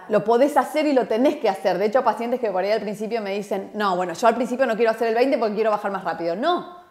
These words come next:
lo tenés que hacer desde el primer día, porque si no estás haciendo una dieta. Y la dieta te genera, de-, después esa restricción te genera descontrol.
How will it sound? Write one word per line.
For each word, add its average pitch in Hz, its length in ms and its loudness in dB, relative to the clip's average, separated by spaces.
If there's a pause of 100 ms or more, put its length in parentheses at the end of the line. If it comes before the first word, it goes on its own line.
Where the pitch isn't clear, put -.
(120)
lo 151 100 -10
tenés 202 220 -4
que 330 80 0
hacer 294 240 2
desde 262 180 0
el 190 80 -6
primer 233 320 -6
día, 247 340 -4
porque - 180 -14
si - 80 -12
no 240 60 -4
estás 294 180 -2
haciendo 190 280 -2
una 202 100 0
dieta. 214 440 2 (340)
Y 175 60 -2
la 180 80 0
dieta 262 260 4
te 240 80 0
genera, 196 300 0
de-, 185 180 2
después 226 360 -2
esa 220 180 2
restricción 208 560 0
te 190 80 -4
genera 196 280 -2
descontrol. 190 760 -4